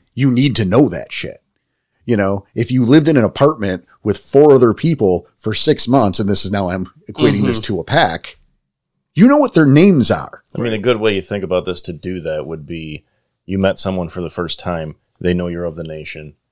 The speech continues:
Speaker 3: They're asking questions about you. You should be able to answer every one of those questions, and that could be your backstory.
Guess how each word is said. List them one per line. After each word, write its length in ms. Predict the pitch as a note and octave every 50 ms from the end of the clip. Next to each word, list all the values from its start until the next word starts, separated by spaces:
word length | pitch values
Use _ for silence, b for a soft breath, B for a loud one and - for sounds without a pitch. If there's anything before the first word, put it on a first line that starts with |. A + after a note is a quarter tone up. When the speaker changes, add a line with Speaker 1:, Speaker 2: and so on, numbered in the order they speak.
| _ _ _ _
Speaker 3:
They're 240 | - - F#2 F2+ F2
asking 320 | E2 D#2+ - - F2 D#2
questions 460 | D2 - D2 - - - - D2 -
about 240 | - - A#1+ - G1+
you. 140 | G1+ G1+ - _ _ _
You 240 | - - E2 F#2 F#2+
should 200 | E2+ - F2 E2
be 60 | E2 E2
able 160 | D#2+ D#2+ D#2
to 60 | D2 -
answer 300 | D#2+ D#2 D2+ - - - -
every 200 | E2 D2+ D#2 D#2
one 140 | D2 D2 C#2+
of 60 | C2
those 180 | C#2+ D2 C#2 -
questions, 500 | - - - C2 - - - - - -
and 160 | D2+ D#2 D#2+
that 160 | E2 E2 - -
could 160 | - E2+ D#2
be 80 | D#2+ D#2
your 160 | D2 D2 D2+
backstory. 540 | D2 D2 C2 - - - - - - - -